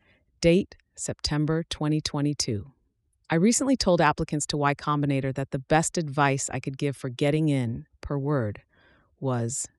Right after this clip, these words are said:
"Explain what you've learned from users." That tests a lot of things, whether you're paying attention to users,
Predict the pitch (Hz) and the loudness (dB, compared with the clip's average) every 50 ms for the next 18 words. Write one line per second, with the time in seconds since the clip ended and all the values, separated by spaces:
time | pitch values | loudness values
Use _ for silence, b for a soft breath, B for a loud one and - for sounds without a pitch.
0 | _ _ _ _ _ _ _ _ - 151 - - - - - 208 208 220 226 214 | _ _ _ _ _ _ _ _ -12 -6 -4 -4 -2 0 2 4 4 6 6 4
1 | 202 - - 156 165 180 180 147 147 151 160 165 160 147 143 139 - - 139 135 | 4 2 2 2 2 2 2 2 0 0 0 2 2 2 0 0 -2 -4 -2 -2
2 | 135 131 127 120 - - - - - - - - - _ _ _ _ _ _ _ | 0 0 0 0 -2 -4 -6 -10 -12 -12 -12 -14 -16 _ _ _ _ _ _ _
3 | _ _ _ 190 185 - - - 240 233 - - 190 185 170 160 151 131 - - | _ _ _ 0 2 4 4 4 6 4 4 2 4 4 4 4 4 0 -2 -6
4 | 123 98 - - - - - - _ _ _ _ _ - 143 143 147 139 135 135 | -6 -6 -6 -8 -12 -14 -14 -14 _ _ _ _ _ -6 -2 -2 0 0 -2 -2
5 | - - 170 170 190 202 196 - - - 185 190 - - 196 - - 185 175 175 | -2 -2 0 2 2 2 0 0 0 0 0 0 0 0 -2 -2 0 0 0 0
6 | 175 165 170 175 175 170 - - - | 0 0 0 0 -2 -2 -4 -8 -10